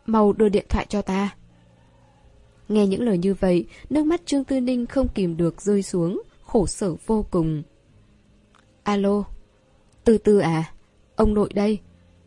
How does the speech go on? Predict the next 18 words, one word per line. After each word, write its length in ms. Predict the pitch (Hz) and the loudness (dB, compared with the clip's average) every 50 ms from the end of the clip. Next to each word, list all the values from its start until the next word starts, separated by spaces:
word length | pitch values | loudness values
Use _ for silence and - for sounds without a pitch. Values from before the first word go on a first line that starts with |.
| _ _ _ _ _ _ _ - - - - - - | _ _ _ _ _ _ _ -20 -20 -20 -20 -14 -4
Nghe 140 | - 214 202 | 0 2 2
được 200 | 190 180 175 - | 4 2 2 2
âm 160 | - 208 202 | 0 -2 -2
thanh 220 | 196 208 202 196 190 | -2 -2 -2 -2 -2
già 240 | 185 196 180 175 165 | -2 -2 -2 0 0
nua 280 | 175 190 208 208 196 | 0 0 0 0 0
quen 260 | - - 214 196 196 | 2 2 2 0 0
thuộc 220 | 196 - 190 175 - | 0 0 -2 -2 -2
của 100 | - 147 | -2 0
ông 200 | 170 202 214 202 | 0 0 2 2
nội, 280 | 196 185 180 185 - - - - - - - | 2 2 2 0 0 -4 -8 -18 -20 -8 -4
Trương 140 | 294 285 | -4 -2
Tư 140 | 269 - 285 | -2 0 -2
Ninh 260 | 269 262 269 262 254 | 0 0 -2 -2 -2
nghẹn 160 | 247 254 233 - | -2 -2 -2 -2
ngào 260 | - 180 180 170 165 160 | -4 -6 -4 -4 -4 -4
gọi 200 | - 190 - - | -4 -6 -6 -4
một 180 | 185 170 160 | -4 -4 -4